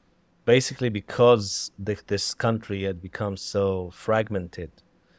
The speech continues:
because of the rift inside Israel society, I think that our enemies, whether it's Hamas or Hezbollah, Iran, Syria, they're all smelling the blood.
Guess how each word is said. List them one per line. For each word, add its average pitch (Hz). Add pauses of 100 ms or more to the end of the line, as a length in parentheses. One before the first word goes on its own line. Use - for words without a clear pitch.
(180)
because 104
of 101
the 101
rift 110 (320)
inside 104
Israel 104
society, 98
I 107
think 123
that 104
our 101
enemies, 101 (840)
whether 107
it's 107
Hamas 110
or 104
Hezbollah, 110 (600)
Iran, 120 (140)
Syria, 120 (1080)
they're 101
all 120
smelling 123
the 117
blood. 127